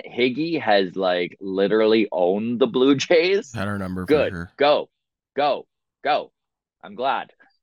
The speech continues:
Speaker 1: <laughs>
Speaker 2: Yep, fine by me.
Speaker 1: Uh, obviously, Juan Soto in the middle of that Yankees order gives huge protection to Aaron Judge,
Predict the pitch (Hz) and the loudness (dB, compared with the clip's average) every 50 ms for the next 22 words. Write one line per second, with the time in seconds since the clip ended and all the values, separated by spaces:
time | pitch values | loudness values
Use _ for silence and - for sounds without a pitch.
0 | _ _ - 139 - - - - 151 - _ - - - - - - _ _ _ | _ _ -14 -10 -10 -10 -8 -10 -12 -14 _ -10 -10 -10 -10 -14 -20 _ _ _
1 | - - _ _ - 196 196 180 151 - - 156 123 - - _ _ _ _ _ | -20 -20 _ _ -16 -14 -12 -12 -14 -10 -8 -8 -8 -8 -10 _ _ _ _ _
2 | _ _ _ _ _ - - - 90 92 - - - 90 92 95 95 95 95 98 | _ _ _ _ _ -16 -12 -10 -10 -10 -10 -10 -8 -6 -6 -4 -2 0 2 2
3 | 98 98 92 92 92 90 87 82 - - - _ _ _ _ _ _ _ _ _ | 4 4 2 2 2 0 -2 -4 -6 -10 -18 _ _ _ _ _ _ _ _ _
4 | _ _ _ _ _ _ _ _ _ _ _ - 110 117 120 113 120 107 - 113 | _ _ _ _ _ _ _ _ _ _ _ -2 0 0 0 0 -2 -4 -4 -4
5 | 107 98 95 98 98 95 92 - - 95 92 90 92 92 90 87 87 85 82 85 | -4 -2 -2 -4 -4 -6 -8 -8 -6 -4 -4 -2 -2 -2 -4 -4 -6 -8 -10 -8
6 | 85 90 87 82 78 78 82 80 80 78 - - 82 82 80 80 78 - 82 80 | -4 -2 -2 -2 -2 0 0 0 2 0 0 -2 -6 -8 -8 -10 -10 -8 -6 -4
7 | 80 78 76 71 - - 82 82 80 80 80 80 78 76 78 - _ _ _ _ | -4 -4 -4 -4 -2 0 0 2 2 2 2 2 0 0 -2 -4 _ _ _ _
8 | _ _ _ _ _ _ _ _ _ - 87 92 92 85 80 - - - _ - | _ _ _ _ _ _ _ _ _ -2 0 0 0 0 -2 -6 -14 -16 _ -14
9 | - - - 139 131 117 - - - 90 - - 80 78 - - - 80 78 76 | -4 0 4 4 4 4 2 0 -2 -2 0 0 0 0 0 -4 -6 -6 -6 -8
10 | - _ _ _ _ _ _ - - 90 87 85 78 76 71 69 - 82 85 80 | -12 _ _ _ _ _ _ -6 -2 0 2 2 2 0 0 -2 0 0 0 0
11 | 78 78 76 73 76 76 73 73 73 76 73 - - - | 0 -4 -6 -4 -2 0 0 0 -2 -4 -6 -10 -12 -14